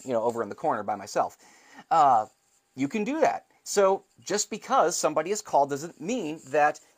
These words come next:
that's the person who is chosen, uh, because then he'll go off and choose somebody else who wants to be a part of what's, what's happening. The plain fact is that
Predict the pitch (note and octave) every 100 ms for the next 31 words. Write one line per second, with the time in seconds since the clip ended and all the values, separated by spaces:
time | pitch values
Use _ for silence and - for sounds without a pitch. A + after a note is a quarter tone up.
0 | _ A#2+ - - G3+ - E3 - F3 G3
1 | G3+ - A3+ F4 - _ _ _ _ _
2 | F3 D#3+ D#3 - D#3+ F3 D3 F#3 B2+ B2
3 | D3+ G#3 A3 A3 - - G#2+ - F3 G#3
4 | C#4 D4+ - D3 D3 C#3+ C3 B2 - A#2
5 | C#3+ G#2+ - - - A2 - - - -
6 | - _ _ _ _ _ - E3+ - F4
7 | B3 - G#3 G3+ - E3+ D#3 - D3+ D3+